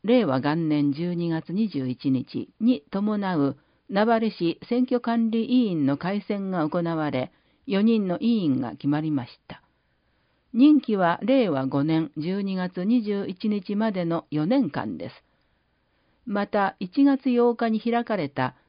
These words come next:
選挙管理委員会で、委員の中から委員長と職務代理者が次のように決まりました。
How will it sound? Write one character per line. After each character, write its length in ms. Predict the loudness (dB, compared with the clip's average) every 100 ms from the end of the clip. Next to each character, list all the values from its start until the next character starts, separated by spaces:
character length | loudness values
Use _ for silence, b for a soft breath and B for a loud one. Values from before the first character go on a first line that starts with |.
| b
選 160 | -2 0
挙 180 | 0 -2
管 300 | 0 -2 0
理 120 | -2
委 220 | 0 0
員 140 | 0 -2
会 300 | -6 -6 -6
で、 200 | -8 -10 _ -4
委 260 | 0 0 0
員 140 | -2
の 80 | -2
中 280 | -2 -4 -4
か 140 | -2
ら 200 | -2 -2 -4
委 200 | 0 4
員 160 | 4 2
長 280 | -4 -4
と 280 | -4 -6 -6 _ _ _ -6
職 340 | -2 0 0
務 180 | 0 0
代 260 | -2 -2
理 120 | -4 -4
者 180 | -2
が 160 | -2 -2 -4
次 200 | -4 -2
の 120 | -2
よ 200 | 0 0
う 60 | 0
に 120 | -2
決 140 | -2 -2
ま 120 | 0
り 100 | -4
ま 140 | -8
し 140 | -10 _
た。 120 | -18